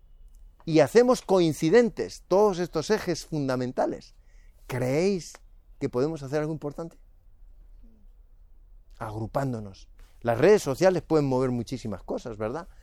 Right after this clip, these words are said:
Los factores tecnológicos hoy nos acompañan, nos dan muchísima ayuda, ¿o no? Muy bien, entonces, nuestros factores socioculturales, los factores económicos,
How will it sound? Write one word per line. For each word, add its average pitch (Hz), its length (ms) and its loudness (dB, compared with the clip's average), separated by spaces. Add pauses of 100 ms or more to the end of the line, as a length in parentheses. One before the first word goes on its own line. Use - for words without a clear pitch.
(140)
Los 151 180 0
factores 185 440 0
tecnológicos 165 760 0
hoy 196 140 0
nos 180 140 -6
acompañan, 113 680 -6 (1040)
nos 120 180 -6
dan 151 200 0
muchísima 147 500 0
ayuda, 202 420 -2 (580)
¿o 147 140 -2
no? 147 240 0 (920)
Muy 120 100 -6
bien, 139 240 0 (360)
entonces, 151 680 -4 (260)
nuestros 156 480 0
factores 180 420 -2
socioculturales, 156 840 -2
los 139 140 -2
factores 185 340 -4
económicos, 175 640 0